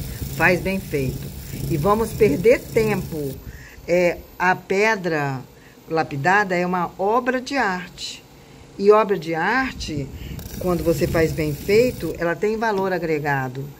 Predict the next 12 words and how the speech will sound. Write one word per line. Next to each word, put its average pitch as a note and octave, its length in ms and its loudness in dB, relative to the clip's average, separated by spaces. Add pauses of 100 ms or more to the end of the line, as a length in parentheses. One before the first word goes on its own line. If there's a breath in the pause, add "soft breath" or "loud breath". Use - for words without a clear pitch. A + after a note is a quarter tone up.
(220 loud breath)
Então, F3 320 -2
o - 20 -4
que G3 140 -4
que F3+ 100 -4
acontece? D3+ 800 -2
Você E3+ 280 -4
tem, F#3 460 -4 (360 loud breath)
é, E3 600 4 (100)
como, G#3 540 -2 (880 loud breath)
é, F3 240 2
vender F3 380 2
bem, F3+ 360 0